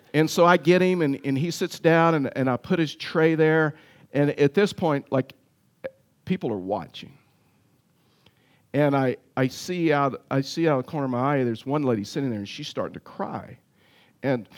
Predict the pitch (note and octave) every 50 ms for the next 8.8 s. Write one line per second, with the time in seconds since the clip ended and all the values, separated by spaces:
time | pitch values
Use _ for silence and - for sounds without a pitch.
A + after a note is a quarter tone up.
0 | - _ _ _ _ _ - C3+ C#3 C3+ - - - C3+ C3 B2+ C#3+ E3+ D#3+ -
1 | - - - _ - D3 F3+ F3 D3 - _ _ _ _ _ _ - C3 E3 F3+
2 | - - _ _ _ - C3 F3 - - _ _ _ _ A#3+ D3+ F3 D#3+ C3 A#2
3 | G#2 G2+ G2+ F#2+ - - C3+ B2 - - _ _ _ _ _ _ _ _ _ _
4 | _ _ _ - B2 C3+ C3 - - D#3+ C#3 B2+ A#2+ - _ B2 B2 - - _
5 | - A2+ A#2 - - D#3 F#3 F#3 - - - - - - - E3 D3 C3 A#2+ C3
6 | C#3+ - _ _ _ _ _ _ _ - B2+ B2+ A#2+ D3+ F3 F3+ F3 D#3+ C#3+ -
7 | - D#3 - - C3 A2 A2+ A2+ A2+ A2+ B2+ - - - _ _ _ _ _ -
8 | B2+ C3 C3+ C3 C3 C3 - C#3 C3+ - C#3+ D3+ E3 F#3 -